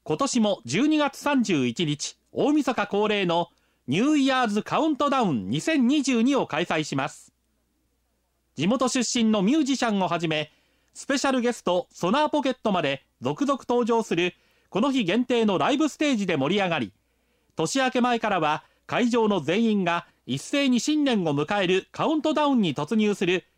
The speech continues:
感動的な年越しイベントです。そしてその後には、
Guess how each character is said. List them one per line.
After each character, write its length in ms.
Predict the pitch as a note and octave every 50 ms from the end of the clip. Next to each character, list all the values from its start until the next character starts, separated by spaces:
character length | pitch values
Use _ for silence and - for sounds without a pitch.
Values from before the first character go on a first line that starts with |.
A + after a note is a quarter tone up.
| _ _
感 240 | - D#3+ B3+ D#4
動 180 | C#4 D4+ C#4 C4+
的 180 | C4 A#3 - A3+
な 140 | G#3 E3+
年 180 | - E3+ F3+ -
越 140 | - D#4+ D4
し 140 | - D4 C#4+
イ 20 |
ベ 100 | A#3+ A3
ン 60 | F3
ト 100 | - C#3
で 120 | A#2+ B2 C#3
す。 200 | - - - _ _ _ _ _ _ _ _ _ _ _ _ _ _ _ _ _ _ _ _ _
そ 160 | _ - F3 E3
し 80 | -
て 100 | - G#3
そ 140 | - - F3+
の 100 | A3+ C#4
後 180 | D4 C#4 C#4 A#3+
に 120 | A3+ G3+
は、 260 | F3 D3+ D3+ D#3 -